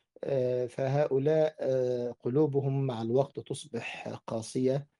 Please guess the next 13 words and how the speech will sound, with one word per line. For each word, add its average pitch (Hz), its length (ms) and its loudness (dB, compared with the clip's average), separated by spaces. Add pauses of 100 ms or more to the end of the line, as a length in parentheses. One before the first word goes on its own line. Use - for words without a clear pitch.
(400)
آه، 117 240 0
بعيدة 123 480 0
عن 127 220 0
الاهتمام 117 640 -2
ب-، 110 500 -2
بالعبادة 117 720 0 (100)
وبما 123 420 0
ينفعها 120 580 -4
بين 110 240 -4
يدي 113 300 -2
الله 110 180 -4
سبحانه 117 460 -4
وتعالى. 127 760 0